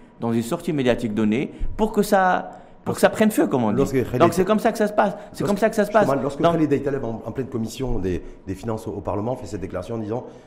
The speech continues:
Speaker 2: de toute façon, effectivement, pour aller dans un centre commercial ou dans un hammam, je,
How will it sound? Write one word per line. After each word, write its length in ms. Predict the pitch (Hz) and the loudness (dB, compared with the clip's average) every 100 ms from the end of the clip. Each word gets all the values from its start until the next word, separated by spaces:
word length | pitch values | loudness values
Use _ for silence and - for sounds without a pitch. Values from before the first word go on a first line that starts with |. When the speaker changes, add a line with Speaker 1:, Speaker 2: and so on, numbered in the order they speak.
| - | -16
Speaker 2:
de 60 | 98 | -14
toute 60 | 95 | -10
façon, 180 | - 120 | -8 -8
effectivement, 400 | 107 - 95 120 | -8 -10 -10 -8
pour 140 | 95 | -6
aller 80 | 95 | -6
dans 140 | 90 | -4
un 40 | 92 | -6
centre 200 | - 95 | -6 -8
commercial 420 | 95 92 - 117 - - - - 127 | -10 -10 -6 -6 -6 -20 -20 -16 -10
ou 80 | |
dans 240 | 107 95 98 | -6 -6 -6
un 80 | 90 90 | -8 -10
hammam, 320 | 87 120 143 - | -8 -6 -6 -8
je, 160 | - | -8